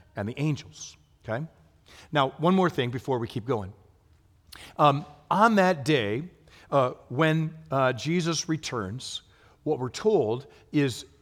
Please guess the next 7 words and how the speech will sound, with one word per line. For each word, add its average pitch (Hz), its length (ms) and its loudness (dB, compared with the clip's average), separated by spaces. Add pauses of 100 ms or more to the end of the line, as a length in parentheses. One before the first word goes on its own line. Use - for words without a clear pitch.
some 226 400 0
of 190 140 0
those 147 280 2
who 143 120 -2
have 131 120 -4
died, 95 380 -6 (760)
um, 131 340 2